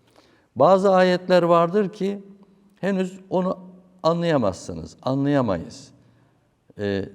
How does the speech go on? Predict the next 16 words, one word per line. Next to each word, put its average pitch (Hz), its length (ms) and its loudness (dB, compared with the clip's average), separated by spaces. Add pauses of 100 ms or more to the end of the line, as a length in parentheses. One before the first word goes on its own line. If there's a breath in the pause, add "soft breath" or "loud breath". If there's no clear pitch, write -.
zamanı 170 500 0
gelince 127 460 0
anlaşılır. 82 720 -8
Bugün 185 380 -2
çok 233 360 -2 (340)
konuları, 143 540 2 (100)
mesela 131 360 -6
bu 185 140 2
ayetleri 117 560 -2
şimdi 147 360 -10
daha 139 260 2
iyi 135 160 4
anlıyoruz 95 680 -2
geçmişe 101 680 -6 (100)
göre. 90 320 -2 (640 soft breath)
Nasıl? 156 500 -2